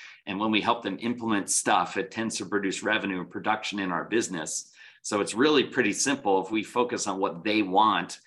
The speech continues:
and get really good at it, and it happens to produce revenue growth, it, it, that's how people get to twenty percent growth at this multiple million level.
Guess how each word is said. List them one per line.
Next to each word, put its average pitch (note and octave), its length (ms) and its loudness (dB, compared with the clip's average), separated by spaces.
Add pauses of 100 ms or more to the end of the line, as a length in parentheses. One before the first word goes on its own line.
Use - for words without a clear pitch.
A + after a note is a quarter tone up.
(260)
and F#2+ 120 -4
get F#2+ 160 0
really G2+ 240 4
good G2+ 200 2
at F2 200 6
it, F#2+ 200 2
and F#2+ 80 -2
it F2 80 0
happens G2 400 -2
to - 80 -12
produce F#2 340 0
revenue F#2+ 340 -2
growth, F#2 480 2
it, - 220 -6
it, F#2+ 360 -12
that's A2 280 2
how G#2+ 160 4
people A2 320 -4
get F#2+ 240 -4
to F#2 140 -10
twenty G#2 320 -4
percent E2+ 480 -6
growth F#2 360 0
at G#2 200 -2
this A2 240 0
multiple G2 580 0
million F2+ 340 -4
level. D#2+ 440 -6